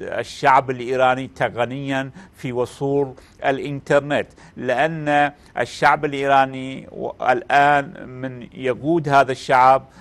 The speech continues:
أصبح، آه، يعني زعيمًا لهذا الشعب هي الشبكات الاجتماعية. النظام الإيراني يعرف هذا الموضوع جيدًا، قام بقطع الإنترنت،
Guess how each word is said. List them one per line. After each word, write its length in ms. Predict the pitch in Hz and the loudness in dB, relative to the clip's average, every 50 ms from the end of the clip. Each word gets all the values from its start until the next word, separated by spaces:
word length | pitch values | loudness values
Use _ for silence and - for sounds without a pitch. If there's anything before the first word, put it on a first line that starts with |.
| - - - - - - 123 117 113 | -20 -20 -20 -16 -16 -14 -14 -12 -8
أصبح، 480 | - - 123 151 156 - - - 131 117 | -6 -2 -2 -2 -2 -2 -2 -2 2 4
آه، 1200 | 131 131 131 117 - - - - 131 127 127 123 123 120 117 117 117 - - 50 50 50 - - - - | 4 4 4 4 2 -2 -4 -2 2 2 4 4 4 4 2 0 -2 -4 -4 -6 -6 -8 -10 -14 -16 -16
يعني 460 | - - - 127 127 120 117 123 123 | -16 -14 -10 -6 -4 -4 -2 -4 -6
زعيمًا 500 | 113 101 113 127 104 123 160 175 165 151 143 | -6 -2 -2 0 0 0 -2 -4 -2 -2 -2
لهذا 320 | 135 127 127 127 127 123 123 | -2 0 0 2 2 2 0
الشعب 380 | 117 - - 135 143 151 131 | -2 -2 2 4 4 2 2
هي 120 | 131 143 151 | 0 -6 -6
الشبكات 640 | 139 110 107 139 131 139 - - 151 147 147 - | -4 -2 -2 -2 -2 -2 -2 0 0 0 0 0
الاجتماعية. 680 | 147 127 120 - - - 113 95 98 92 90 92 85 80 - - - - - - | -2 -8 -8 -8 -10 -10 -12 -12 -12 -12 -12 -14 -16 -18 -20 -20 -20 -20 -14 -10
النظام 480 | 147 131 131 139 120 139 170 190 196 185 | -8 -6 -4 -2 2 6 6 6 6 4
الإيراني 600 | 175 165 156 156 151 147 143 139 139 139 135 139 | -2 -2 2 4 6 6 6 4 0 -6 -6 -4
يعرف 380 | 143 143 139 156 151 - - 143 | -2 0 0 0 0 0 2 4
هذا 160 | 139 131 127 | 4 4 2
الموضوع 500 | 131 123 127 123 120 107 123 127 123 110 | -2 -4 -4 -6 -4 -4 -2 -4 -4 -4
جيدًا، 580 | 113 98 127 127 135 147 147 139 151 151 156 151 - - - - _ - - 131 | -4 -4 -4 -4 -4 -4 -2 0 2 2 0 0 -6 -20 -20 -20 _ -6 2 6
قام 340 | 139 147 147 143 139 135 123 | 8 8 8 8 6 2 0
بقطع 500 | 113 131 120 - 139 135 - - 110 113 | 0 -2 -6 0 0 0 0 0 -4 -4
الإنترنت، 720 | 123 120 117 107 - 127 113 113 117 123 135 147 143 - | -4 -6 -8 -8 -6 -6 -6 -4 -2 -2 -2 -2 -4 -6